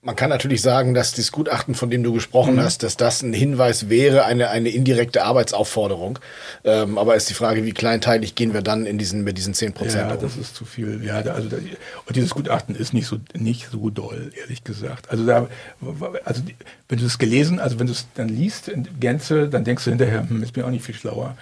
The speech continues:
Speaker 2: Also wie Gutachten so sind, ne? Hat einen Haufen Geld gekostet, aber, äh, Spahn ist ja damit auch gar nicht so richtig, das, ich glaube, das Gutachten ist kurz bevor Spahn abgewe-, also nicht mehr Minister war, dann,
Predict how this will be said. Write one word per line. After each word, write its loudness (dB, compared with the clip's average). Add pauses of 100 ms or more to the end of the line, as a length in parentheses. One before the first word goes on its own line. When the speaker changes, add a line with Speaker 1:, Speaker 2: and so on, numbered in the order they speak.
(340)
Speaker 2:
Also 0
wie 2
Gutachten -6
so 0
sind, -4
ne? -2 (420)
Hat -4
einen 0
Haufen 2
Geld 2
gekostet, 0
aber, 4
äh, -8
Spahn 0
ist -4
ja 6
damit 2
auch -6
gar 0
nicht -2
so -4
richtig, -4
das, -2 (140)
ich -8
glaube, 2
das -2
Gutachten -2
ist -6 (680)
kurz 0
bevor -4
Spahn 0
abgewe-, -4
also -2
nicht -2
mehr 2 (140)
Minister 4
war, 6
dann, -4